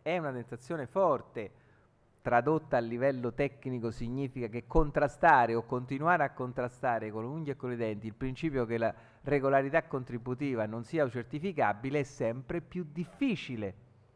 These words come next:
ma questo per le difficoltà e gli ingranaggi che questo meccanismo pone. Ne dico solo una, insomma, per, eh, per esempio mettere insieme la filiera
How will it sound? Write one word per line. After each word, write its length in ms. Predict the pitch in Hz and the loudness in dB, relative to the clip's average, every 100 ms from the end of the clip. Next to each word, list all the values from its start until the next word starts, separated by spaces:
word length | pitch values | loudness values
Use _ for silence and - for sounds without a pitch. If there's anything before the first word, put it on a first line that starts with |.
| _ - | _ 2
ma 120 | 196 | 4
questo 340 | 160 156 220 | 2 2 0
per 180 | - 147 | 2 2
le 160 | 139 131 | 2 -2
difficoltà 680 | 147 - 160 151 143 220 | -6 -8 -6 -4 0 2
e 80 | 135 | 2
gli 80 | 120 | 0
ingranaggi 680 | 127 156 151 98 101 131 143 | -2 0 0 -2 -6 -6 -6
che 120 | 107 | -4
questo 320 | 151 131 120 | -6 -6 -8
meccanismo 720 | 113 - 117 139 123 120 110 - - - - _ | -10 -8 -6 -6 -6 -6 -8 -10 -20 -20 -20 _
pone. 680 | - 190 180 180 202 226 - - - _ _ _ _ | 6 8 8 6 2 0 -4 -14 -20 _ _ _ _
Ne 300 | 113 117 120 | -8 -4 -4
dico 320 | 151 127 113 | -6 -4 -4
solo 300 | 120 117 151 | -2 0 0
una, 380 | 110 101 104 101 | -2 -4 -6 -6
insomma, 680 | 139 107 - 95 95 101 - - | -10 -12 -8 -8 -6 -8 -10 -10
per, 280 | - 120 123 113 110 107 98 - | -6 -4 -4 -4 -2 0 -2 -6
eh, 680 | 107 95 98 95 90 87 92 | -6 -4 -4 -6 -6 -10 -8
per 200 | 123 123 | -6 -4
esempio 480 | 110 107 101 98 98 | -6 -8 -10 -8 -8
mettere 340 | 110 104 107 | -8 -8 -8
insieme 460 | 110 101 131 120 101 | -8 -8 -8 -6 -6
la 100 | 101 | -6
filiera 760 | 117 135 170 120 110 101 - | -8 -4 0 2 2 0 -6